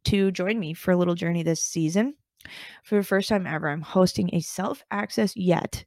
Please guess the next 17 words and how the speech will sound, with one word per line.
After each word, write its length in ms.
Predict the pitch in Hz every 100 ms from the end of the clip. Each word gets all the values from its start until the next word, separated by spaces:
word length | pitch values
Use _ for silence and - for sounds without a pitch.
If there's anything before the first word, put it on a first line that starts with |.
| -
still 480 | - - 202 208
lovingly 380 | 214 190 196 196
guided 380 | 185 165 165 170
seasonal 340 | - 156 175
journey 320 | 165 151 160 160
at 140 | -
my 80 | 156
school, 240 | - 151
Indie 340 | 143 151 147 151
Crow 240 | 147 151
Academy. 580 | - - 202 233 160 175 - - - -
And 140 | - 214
so 140 | 208
I'm 260 | 202 202 220
going 180 | 208 202
to 60 |
be 300 | 190 180 180